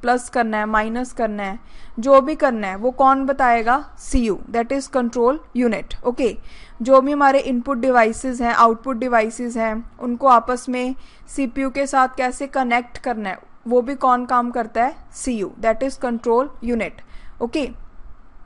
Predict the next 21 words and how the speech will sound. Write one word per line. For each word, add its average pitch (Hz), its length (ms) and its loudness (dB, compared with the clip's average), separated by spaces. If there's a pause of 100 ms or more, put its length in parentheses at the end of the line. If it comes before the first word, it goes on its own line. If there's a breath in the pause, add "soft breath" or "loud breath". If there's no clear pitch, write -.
(180)
उसके 302 320 -2
अलावा 202 420 2 (560 soft breath)
थर्ड 294 320 6 (200)
सीपीयू 285 440 0
में 277 400 -2
जो 254 140 2
हमारा 262 480 2 (360)
कंपोनेंट 262 520 -2
है, 262 100 4
वो 247 200 2
है 254 420 0
मेमोरी। 202 520 -2 (500 soft breath)
ओके, 254 280 -2 (260)
मेमोरी 233 380 0
basically 262 600 0
रजिस्टर्स 254 760 -2 (120)
के 262 80 -6
साथ 233 240 4
बनी 240 260 -2
होती 233 300 -4
है। 277 160 -2